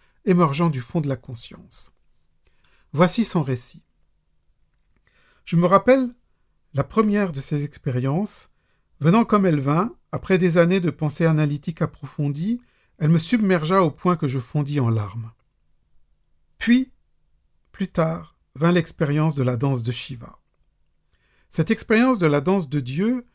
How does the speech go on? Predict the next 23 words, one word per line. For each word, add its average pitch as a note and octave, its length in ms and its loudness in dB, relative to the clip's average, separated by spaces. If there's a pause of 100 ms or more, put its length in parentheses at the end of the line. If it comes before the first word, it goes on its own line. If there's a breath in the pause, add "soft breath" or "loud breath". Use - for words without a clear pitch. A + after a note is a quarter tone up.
(220)
lui D3+ 120 -2
advint E3+ 360 0
en E3 140 0
soixante-dix, D#3+ 920 -2 (240)
alors F3 220 2
qu'il E3 160 0
était E3+ 220 0
assis E3 300 2
au F#3+ 80 2
bord D3+ 200 0
de D3+ 80 2
l'océan D3+ 600 -2 (440)
et D3 60 -2
regardait E3+ 440 4
le E3 100 2
mouvement D3 380 0
déferlant D3 480 0
des C3+ 140 2
vagues. A#2+ 420 -2 (880)
Je D3+ 120 0
pris A#3 240 0
soudain E3 300 0
conscience G#3 760 -2